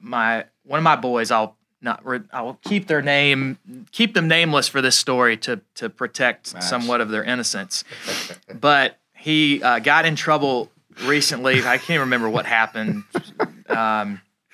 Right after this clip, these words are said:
Speaker 2: It's definitely Max.
Speaker 1: and so we told him that he couldn't go to his friend's birthday sleepover.
Speaker 2: What?
Speaker 1: And
Speaker 2: People,
Speaker 1: he's
Speaker 2: parents don't tell that to kids these days.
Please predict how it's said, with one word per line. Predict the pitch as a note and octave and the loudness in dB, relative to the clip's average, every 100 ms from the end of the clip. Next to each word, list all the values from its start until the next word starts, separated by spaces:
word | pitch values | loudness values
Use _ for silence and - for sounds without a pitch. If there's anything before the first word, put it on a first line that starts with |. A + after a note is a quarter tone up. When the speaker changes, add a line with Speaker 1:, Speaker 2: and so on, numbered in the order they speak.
| - - | -4 0
Speaker 2:
It's | D#3 | 2
definitely | G#2+ F#2 D2+ - | 2 0 -2 -2
Max. | - - - | -2 -2 -6
Speaker 1:
and | - C#3 D3 | 0 0 2
so | E3 C#3 | 2 4
we | C#3+ | 4
told | C3 - F#3+ G3 | 4 4 4 6
him | D3+ | 4
that | C#3 B2 | 2 0
he | C#3+ | -2
couldn't | - F#3 D3+ | 0 -2 0
go | C#3+ D3 | 2 4
to | C3+ | 2
his | B2+ B2+ | 0 -4
friend's | - C#3+ C3 B2+ A#2 - - - _ | 0 2 4 2 0 -2 -4 -10 _
birthday | - D3 D3 C3 A2+ | 0 0 2 0 2
sleepover. | - C3 A#2+ A2 F#2+ - - | -2 -4 -2 -2 -2 -6 -4
Speaker 2:
What? | G#4 C#5+ - - - - - - - - - - - - _ _ - - | 2 4 4 2 -2 -6 -10 -20 -20 -20 -18 -18 -20 -20 _ _ -8 -2
Speaker 1:
And | D3 D3 C#3+ C#3 B2+ - - - - | 2 4 4 4 0 -4 -8 -14 -4
Speaker 2:
People, | - F#3 | 0 2
Speaker 1:
he's | - - | 2 4
Speaker 2:
parents | A#4+ A#4 | 2 2
don't | - E3+ E3+ | 0 -2 0
tell | D#3 | 2
that | C#3+ C3 | 2 0
to | |
kids | B2+ D3 C3+ B2+ | -2 -2 -2 -2
these | B2+ | -4
days. | A2+ B2 D3+ A3 - | 0 0 0 -2 -6